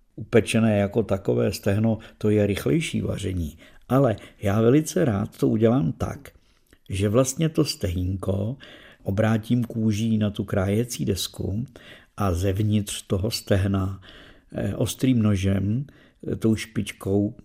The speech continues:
vykostím, vyřežu vlastně ty kosti. A dělám to tak, že nejprve vyříznu tu kost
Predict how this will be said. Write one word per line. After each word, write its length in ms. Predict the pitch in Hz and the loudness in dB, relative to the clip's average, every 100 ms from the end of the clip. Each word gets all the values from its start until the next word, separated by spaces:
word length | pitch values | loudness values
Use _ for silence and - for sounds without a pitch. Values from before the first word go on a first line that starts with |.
| _ - | _ -6
vykostím, 840 | 113 147 - 151 - - 127 123 | 0 0 2 2 0 0 2 4
vyřežu 560 | 120 110 127 117 113 117 | 4 4 4 4 4 4
vlastně 420 | 104 104 - 101 | 2 -2 -2 -2
ty 140 | 92 95 | 0 -4
kosti. 580 | - 95 - - - - - - - | -4 -6 -6 -6 -8 -10 -20 -20 -8
A 80 | 95 | -2
dělám 320 | 101 117 135 | 2 4 4
to 100 | 170 | 2
tak, 380 | 165 101 98 98 | 2 0 0 -4
že 380 | 95 104 101 98 | 0 2 2 0
nejprve 420 | 104 101 107 110 | -2 0 2 2
vyříznu 480 | 104 101 104 101 110 | 2 0 -2 0 0
tu 180 | 104 110 | 0 -6
kost 480 | - 107 - - | -4 -4 -4 -2